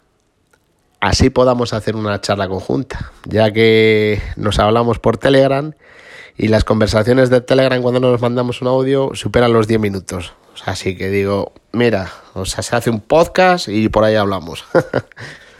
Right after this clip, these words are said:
Y, o sea, así damos las experiencias. Luego, ¿qué más? Eh, ah, también he pensado hacer un cuestionario de diez, quince preguntas,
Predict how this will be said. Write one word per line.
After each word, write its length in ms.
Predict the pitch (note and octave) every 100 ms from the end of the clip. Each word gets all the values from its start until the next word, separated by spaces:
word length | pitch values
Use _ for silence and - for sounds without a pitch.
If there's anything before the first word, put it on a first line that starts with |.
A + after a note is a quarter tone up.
| - _ -
Y, 300 | G#2 G#2 G2+
o 60 |
sea, 140 | F#2+ G#2
así 160 | -
damos 240 | A#2 A2+ G#2+
las 160 | G2+
experiencias. 720 | G2+ - E2+ E2+ E2 E2 F2+ - - - _ _ _ _ _ _ _ _ _ _ _ _ _ _ _ _ -
Luego, 540 | A#2+ E3+ F3 F#3 F3+
¿qué 140 | F3
más? 300 | D#3+ A#2 G#2 -
Eh, 560 | C3 B2+ B2+ B2+ B2+ A#2+
ah, 220 | E3 B2 -
también 1000 | A#2+ C3+ D3 D#3 D#3+ D#3 D#3 D3+ D3+ D3+ D3
he 100 | D#3
pensado 600 | F#3+ - F#3 F3+ F#3+ -
hacer 560 | A#2+ - C3+ C3+ C3+
un 100 | C3
cuestionario 760 | B2 C3 A#2+ B2+ B2+ D#3+ D#3+ E3+
de 220 | E3 A2
diez, 280 | A2 C3 B2
quince 320 | - B2 A#2+
preguntas, 680 | A#2 A#2+ C#3 E3+ F3 F#3 -